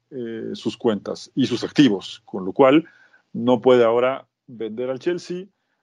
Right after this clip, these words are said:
y está en espera de una resolución el club para saber qué hacer,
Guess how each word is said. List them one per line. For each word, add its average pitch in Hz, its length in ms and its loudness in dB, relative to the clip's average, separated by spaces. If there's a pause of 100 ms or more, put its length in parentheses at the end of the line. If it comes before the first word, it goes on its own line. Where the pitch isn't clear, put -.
(120)
y 113 720 -6 (100)
está 123 760 0
en 143 160 -10
espera 147 520 0
de 117 140 -8
una 123 140 -6
resolución 143 800 -4 (840)
el 107 140 -8
club 156 320 4 (580)
para 107 180 -4
saber 120 300 -4
qué 120 100 -6
hacer, 117 320 -2